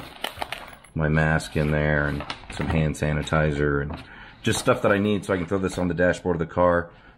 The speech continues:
if I'm out, uh, driving around and I need to make sure I have my, uh, my pandemic kit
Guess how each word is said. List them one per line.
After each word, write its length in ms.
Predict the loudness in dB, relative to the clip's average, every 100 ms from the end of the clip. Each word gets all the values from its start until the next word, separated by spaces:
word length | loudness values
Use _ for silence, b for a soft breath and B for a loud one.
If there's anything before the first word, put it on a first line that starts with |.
| _
if 40 |
I'm 140 | 0 2
out, 300 | 2 0 -2
uh, 180 | 0 0
driving 400 | 2 2 2 0
around 480 | 0 2 2 0
and 180 | -4 -4
I 80 | -2
need 180 | -2 -2
to 40 |
make 180 | -4 -4
sure 300 | -2 0 0
I 60 | 0
have 180 | -2
my, 320 | -2 -2 -2 -4
uh, 160 | -6 -10 B B B
my 100 | -4
pandemic 720 | 0 2 4 4 2 0 -2
kit 300 | -4 -2 -2